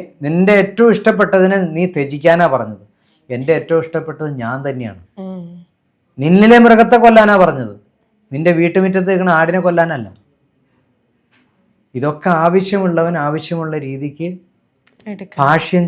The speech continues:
Speaker 1: ചമച്ചു കൊണ്ടുപോകും. ഇതൊന്നും സത്യമല്ല. സത്യം കറങ്ങി തിരിഞ്ഞു വരും. സത്യം ഉണ്ടല്ലോ,
Speaker 2: ഉം.
Speaker 1: മറ നീക്കി വരും.
Speaker 2: ഉം.
Speaker 1: ഇന്ന് ഞാൻ ഈ പറയുന്ന കാര്യങ്ങൾ നിങ്ങൾ ഇതുവരെ കേട്ടിട്ടില്ലാത്തതാ.
Speaker 2: ഉം.
Speaker 1: അല്ലേ?
Speaker 2: അതെ, അതെ.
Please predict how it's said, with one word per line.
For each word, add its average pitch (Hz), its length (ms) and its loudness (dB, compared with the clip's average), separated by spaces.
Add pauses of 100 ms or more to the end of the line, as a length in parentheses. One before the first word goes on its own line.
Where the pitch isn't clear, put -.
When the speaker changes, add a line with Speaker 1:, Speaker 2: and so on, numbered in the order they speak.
Speaker 1:
ചമച്ചു 143 380 -10
കൊണ്ടുപോകും. 107 480 -14 (2000)
ഇതൊന്നും 170 260 0 (100)
സത്യമല്ല. 143 480 -4 (640)
സത്യം 240 380 2 (680)
കറങ്ങി 151 320 -2
തിരിഞ്ഞു 175 320 -2
വരും. 113 180 -8 (640)
സത്യം 180 360 0
ഉണ്ടല്ലോ, 156 280 -2 (160)
Speaker 2:
ഉം. 107 80 -10 (220)
Speaker 1:
മറ 156 160 2 (140)
നീക്കി 185 300 0
വരും. 107 180 -8 (260)
Speaker 2:
ഉം. 196 80 -14 (180)
Speaker 1:
ഇന്ന് 208 140 6 (100)
ഞാൻ 208 200 4
ഈ - 20 2 (100)
പറയുന്ന 190 400 2
കാര്യങ്ങൾ 185 340 2
നിങ്ങൾ 180 200 0
ഇതുവരെ 185 300 0
കേട്ടിട്ടില്ലാത്തതാ. 135 680 -10 (260)
Speaker 2:
ഉം. 185 160 -16 (560)
Speaker 1:
അല്ലേ? 175 140 2 (300)
Speaker 2:
അതെ, 214 180 -8
അതെ. 202 120 -18